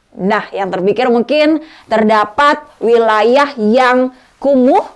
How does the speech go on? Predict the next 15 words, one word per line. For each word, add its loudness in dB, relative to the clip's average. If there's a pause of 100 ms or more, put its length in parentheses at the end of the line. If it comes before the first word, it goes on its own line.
(100)
atau -4
selam 0
area, -2 (800)
ataupun -2
juga, 2 (720)
eh, -2 (320)
aturan 0
dari 0 (480)
rumah-rumah 0
atau -4
pemukiman 0
pada 0
wilayah 0
tersebut -4
itu -4